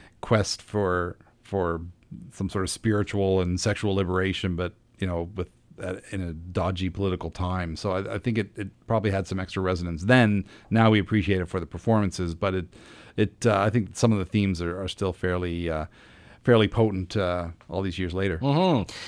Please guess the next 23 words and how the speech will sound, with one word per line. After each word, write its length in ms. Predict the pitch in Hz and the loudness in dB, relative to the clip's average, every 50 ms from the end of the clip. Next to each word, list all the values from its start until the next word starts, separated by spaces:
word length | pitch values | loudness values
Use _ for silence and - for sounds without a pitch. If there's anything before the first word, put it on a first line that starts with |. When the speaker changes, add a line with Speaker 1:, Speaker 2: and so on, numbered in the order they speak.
| - - | -2 4
Speaker 2:
Yeah, 220 | - 214 233 185 175 | 8 8 10 10 8
we 200 | 202 214 240 277 | 8 6 4 6
also 320 | 294 311 339 - - 330 | 6 4 4 2 2 2
watched 400 | 247 156 131 135 147 143 - - | 4 6 6 6 6 6 4 2
another 380 | 151 151 156 185 240 302 302 254 | 2 4 4 4 4 4 2 0
film 460 | - - - - 104 90 87 85 82 | -2 -2 0 2 2 2 2 0 -2
set 520 | 80 - - - 117 87 - - - - - - - - - | -2 -2 0 2 0 0 0 -2 -6 -8 -10 -14 -20 -10 -6
in 180 | 113 110 104 | -2 -2 0
a, 240 | 98 92 85 82 80 - | 0 0 0 -2 -2 -4
in 100 | 117 107 | -4 -4
a 60 | 90 80 | -2 -2
school. 480 | - - - - - 95 85 85 95 | -4 -4 -4 -2 -2 -2 0 2 4
This 140 | 120 151 - | 6 6 6
is 80 | 117 127 | 8 6
Speaker 1:
Yes. 140 | 123 98 87 | 6 4 2
Speaker 2:
a 20 | |
boys' 400 | 87 104 113 143 185 190 175 - | 2 4 6 8 8 8 6 4
school. 440 | - - - - 90 80 82 90 92 - - - | 2 0 -2 -2 -2 -2 -2 -4 -6 -8 -8 -2
This 140 | - 175 180 | 0 0 2
is 100 | 156 123 | 2 4
Lindsay 440 | 123 131 151 156 151 135 139 135 135 | 6 8 8 6 6 6 4 4 2
Anderson's 800 | 127 123 123 131 131 127 123 113 - - 113 107 101 92 - - _ _ _ | 2 2 2 4 4 4 4 2 2 0 0 2 0 -2 -4 -8 _ _ _
If, 420 | - 190 202 156 - - - - | 4 6 6 6 4 0 -6 -14